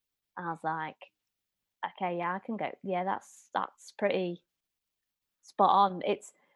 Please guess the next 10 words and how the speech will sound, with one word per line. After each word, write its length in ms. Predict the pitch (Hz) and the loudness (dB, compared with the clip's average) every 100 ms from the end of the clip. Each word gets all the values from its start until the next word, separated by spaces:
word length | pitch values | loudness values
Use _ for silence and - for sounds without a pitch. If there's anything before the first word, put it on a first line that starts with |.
| _ _ _ _ | _ _ _ _
so 140 | - | 4
I 80 | 254 | 6
think 240 | 285 311 370 | 6 4 2
with 100 | 370 _ - | 0 _ -12
the 160 | 220 226 | 0 4
whole 240 | 226 262 247 | 8 8 8
three 260 | 226 208 | 2 2
terms, 480 | 202 196 180 175 170 | 2 0 0 0 -2
really, 500 | 180 165 - 170 - _ _ - | 0 0 0 -6 -8 _ _ 6
that 240 | 196 175 | 6 6